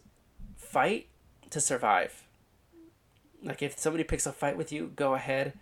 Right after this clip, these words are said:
stand your ground. Because, like, at that point, there's only so much you can do. Living conditions are way, way different. Like, I don't think people understand how big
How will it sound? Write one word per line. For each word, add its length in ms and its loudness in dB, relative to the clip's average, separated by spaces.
stand 560 0
your 120 -2
ground. 420 -4
Because, 320 2
like, 280 4
at 140 -2
that 180 4
point, 220 -4
there's 140 0
only 160 0
so 240 2
much 300 0
you 60 -8
can 200 -10
do. 320 -6
Living 300 0
conditions 760 0
are 160 -2
way, 320 4
way 280 4
different. 480 -4
Like, 180 -6
I 80 0
don't 240 -2
think 380 -8
people 340 -6
understand 760 -4
how 280 -2
big 520 -2